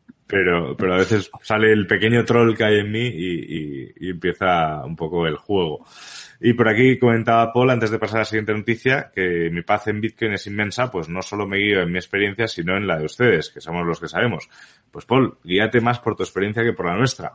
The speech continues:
porque nosotros podemos saber un poquito, pero por supuesto,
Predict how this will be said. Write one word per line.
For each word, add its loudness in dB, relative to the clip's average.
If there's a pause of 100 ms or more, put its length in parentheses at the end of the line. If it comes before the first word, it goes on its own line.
porque -12
nosotros -6 (160)
podemos -6
saber 4
un 2
poquito, 0
pero -2
por -16
supuesto, -4